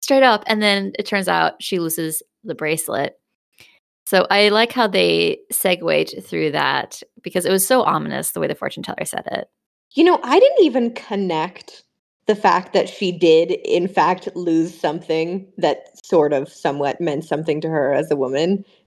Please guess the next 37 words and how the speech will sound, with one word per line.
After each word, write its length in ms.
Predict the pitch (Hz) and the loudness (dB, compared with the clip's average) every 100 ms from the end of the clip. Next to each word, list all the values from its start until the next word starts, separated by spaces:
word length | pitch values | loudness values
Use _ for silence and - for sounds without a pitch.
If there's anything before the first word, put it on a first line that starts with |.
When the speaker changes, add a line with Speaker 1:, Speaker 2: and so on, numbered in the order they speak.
| - | 0
Speaker 2:
and 100 | 170 | 2
it 220 | 151 - - | 2 0 -2
was 180 | 160 160 | 0 2
not 180 | 143 | 0
her 80 | 156 | 0
virginity, 420 | 151 151 143 147 | 0 0 0 2
<laughs> 0 | |
it 120 | 226 220 | 4 4
was 300 | 214 - - - - _ | 0 -4 -18 -20 -20 _
this 220 | 180 175 | 0 0
bracelet. 440 | - 165 180 190 185 | 2 2 4 4 4
I 120 | 180 | 4
didn't 140 | 269 494 | 6 6
even 180 | 466 294 | 6 4
connect 500 | 247 190 175 185 202 | 2 4 2 0 2
that, 180 | 180 | 2
like, 400 | 170 160 160 - _ _ _ _ | 4 2 0 -4 _ _ _ _
there 160 | - 180 | 0 2
was 400 | 165 151 165 185 | 2 2 0 -4
truth. 680 | - 185 143 147 214 - _ _ _ | -8 -2 0 0 -2 -8 _ _ _
Uh, 160 | 165 151 | -2 0
it 100 | 185 | 0
turned 260 | 190 214 175 | 0 -2 0
out 120 | 147 | -2
that 100 | 165 | -2
there 120 | 165 | -2
was, 340 | 147 135 - - | -2 -6 -8 -6
like, 200 | 147 - | -6 -4
actual 640 | 117 - - 147 131 - - | -4 -4 -4 -2 -2 -4 -4
physical 340 | 165 160 160 | -4 -2 -6
truth 300 | 160 143 151 | -4 -4 -2
to 100 | - | -4
what 160 | 139 - | -6 -6
the 60 | |
fortune 340 | - 139 - 160 | -8 -8 -8 -10
teller 280 | 156 143 160 | -4 -4 -4
said, 460 | - 135 165 233 | -2 0 2 0